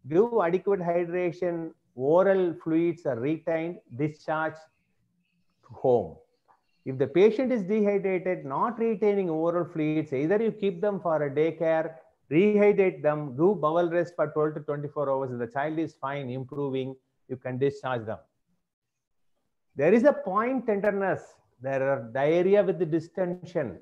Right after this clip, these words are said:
bilious vomiting, peritoneal signs, bloody stools, palpable mass. Call the surgeon. Immediate surgical consult and make sure the surgeon sees the baby at the earliest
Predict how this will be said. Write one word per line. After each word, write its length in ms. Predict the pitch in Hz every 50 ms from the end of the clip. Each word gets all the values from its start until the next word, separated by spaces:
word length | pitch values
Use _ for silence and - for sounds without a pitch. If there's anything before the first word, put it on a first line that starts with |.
| 92 101
bilious 420 | 117 143 165 185 202 208 190 - -
vomiting, 720 | 151 151 151 160 160 165 165 151 151 - 151 117 95 - - _ _ _ -
peritoneal 720 | 147 156 160 190 208 175 202 208 202 196 190 185 180 170 160
signs, 520 | 165 - 156 147 151 139 123 110 - _ _ -
bloody 400 | 110 120 135 143 151 156 180 190
stools, 500 | 165 - - - 165 160 156 123 - - _
palpable 680 | - 139 151 156 156 156 156 156 156 160 151 139 139 127
mass. 360 | 127 131 131 123 110 - _ _ _ _ _ _ _ _ -
Call 280 | - 123 127 151 156
the 140 | 147 147 147
surgeon. 640 | 147 - 139 135 139 139 139 139 135 135 120 98 - - _ _ _ -
Immediate 540 | 120 139 151 165 180 185 175 190 190 190 190
surgical 560 | 170 165 165 165 160 160 170 - 175 165 156
consult 640 | - 160 156 160 156 - - - 160 143 117 92 - - _ _ _ _ _ -
and 160 | - 143 147
make 260 | 151 170 202 226 226 226
sure 180 | - 254 262
the 100 | 240 240
surgeon 560 | 226 - - 196 214 226 202 226 226 226 214
sees 300 | 214 - 208 220 226 196
the 120 | - 220 202
baby 360 | 175 196 190 196 190 202 196
at 160 | 190 180 151
the 160 | 156 151 147
earliest 460 | 151 160 160 180 190 196 196 190 196